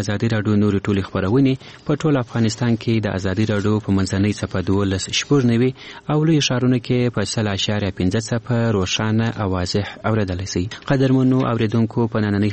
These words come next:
خپرونه کې د بشري حقوقو د خپلواک کمیسیون د هدف او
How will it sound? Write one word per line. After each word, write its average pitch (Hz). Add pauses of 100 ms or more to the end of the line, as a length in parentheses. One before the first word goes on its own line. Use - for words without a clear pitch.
خپرونه 107
کې 110 (220)
د 104
بشري 101
حقوقو 107
د 101
خپلواک 101
کمیسیون 98
د 95
هدف 107
او 104